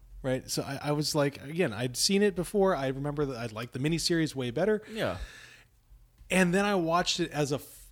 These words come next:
Speaker 1: as an adult looking at it analytically and critically. And the fact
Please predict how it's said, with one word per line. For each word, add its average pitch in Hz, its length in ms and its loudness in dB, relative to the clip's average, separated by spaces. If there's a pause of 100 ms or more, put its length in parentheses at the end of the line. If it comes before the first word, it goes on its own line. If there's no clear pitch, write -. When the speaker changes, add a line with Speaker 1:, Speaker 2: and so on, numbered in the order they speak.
Speaker 1:
as 147 140 0
an 147 60 0
adult 180 580 -2
looking 165 600 2
at 139 200 0
it 131 200 -4 (180)
analytically 131 600 0
and 131 100 0
critically. 110 540 -2 (1300)
And 160 160 2
the 147 80 4
fact - 720 -6